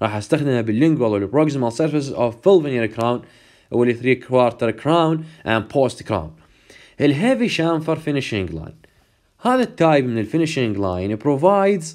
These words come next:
a ninety degree cavo surface line angle.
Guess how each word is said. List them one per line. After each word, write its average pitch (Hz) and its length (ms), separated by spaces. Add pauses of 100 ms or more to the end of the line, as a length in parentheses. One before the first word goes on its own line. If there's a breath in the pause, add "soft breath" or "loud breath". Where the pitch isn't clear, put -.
(480 soft breath)
a 120 340
ninety 185 460
degree 165 340
cavo 151 320
surface 135 360
line 120 220
angle. 85 280